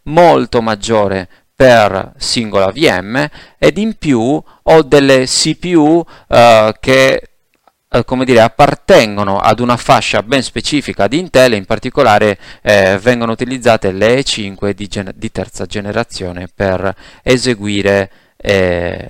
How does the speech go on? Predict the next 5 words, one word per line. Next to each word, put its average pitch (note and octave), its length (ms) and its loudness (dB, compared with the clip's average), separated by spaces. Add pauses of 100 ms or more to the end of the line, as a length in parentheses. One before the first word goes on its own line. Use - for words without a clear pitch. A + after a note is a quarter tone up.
le, F#2+ 600 -2
le G2+ 160 -2
macchine F#2 440 -10
virtuali. - 640 -18 (2750)
Ok, F#2+ 360 2